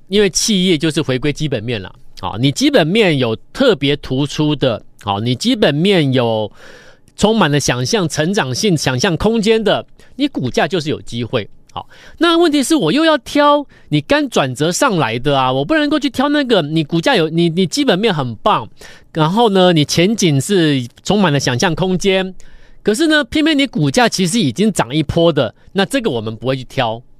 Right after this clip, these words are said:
好，那这个也不符合我所谓的一个指数在这边拉回的过程中，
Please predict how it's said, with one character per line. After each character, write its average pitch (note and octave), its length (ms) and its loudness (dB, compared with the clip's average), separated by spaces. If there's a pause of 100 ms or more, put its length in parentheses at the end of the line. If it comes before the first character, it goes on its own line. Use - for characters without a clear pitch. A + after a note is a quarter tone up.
(360)
好， C#3 180 -4
那 A#3+ 80 2
这 F4+ 120 -2
个 D#4 120 0
也 D#3+ 180 2
不 E4+ 200 -2
符 D3 280 -4
合 D3 160 0
我 D#3 180 2
所 C3 220 -2
谓 E3 160 2
的 C#3 80 -2
一 C3+ 140 0
个 C#3+ 120 0
指 C3 220 -6
数 G#3 160 -4
在 F#3 160 2
这 E3+ 160 -2
边 F3+ 140 0
拉 F#3 200 2
回 C#3+ 140 -2
的 D3 100 2
过 D#3+ 140 -2
程 C#3+ 180 0
中， D#3 240 0